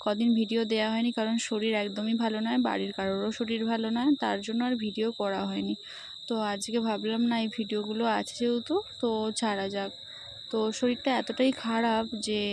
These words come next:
কিছুই ভালো লাগছে না। আর তার মধ্যে এটা তখনকার ভিডিও, মানে, ভিডিওটা এডিট করে রেখেছিলাম ছাড়াও বলে, কিন্তু ভয়েস দেওয়া হয়নি। আর আমাদের বাড়িতে তো জল, মানে, জল রুমের মধ্যে চলে গিয়েছিল।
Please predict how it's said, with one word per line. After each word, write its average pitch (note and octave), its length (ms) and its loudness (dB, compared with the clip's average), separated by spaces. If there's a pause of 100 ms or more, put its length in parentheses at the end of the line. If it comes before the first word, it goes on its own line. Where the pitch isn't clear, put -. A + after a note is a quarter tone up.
(340)
কিছুই C4+ 360 6
ভালো A3 300 2
লাগছে G3+ 360 0
না। G3+ 180 -2 (520)
আর G#3 320 -4
তার G#3 180 2
মধ্যে A3 480 2
এটা A3+ 160 0
তখনকার A3 540 -2
ভিডিও, A#3 560 2
মানে, C4+ 220 8
ভিডিওটা C4 500 4
এডিট B3+ 340 4
করে B3 260 6
রেখেছিলাম A#3 520 2
ছাড়াও G#3+ 400 2
বলে, A3+ 220 0
কিন্তু A#3+ 240 2
ভয়েস G#3 380 4 (100)
দেওয়া G#3+ 180 2
হয়নি। G#3+ 380 2 (540)
আর G#3 260 2
আমাদের G#3+ 320 0
বাড়িতে G3+ 240 2
তো A3+ 160 2
জল, G#3 400 0 (300)
মানে, G#3+ 540 2
জল A3 240 4
রুমের A3+ 280 2
মধ্যে A3+ 220 4
চলে G3 220 2
গিয়েছিল। F#3 400 0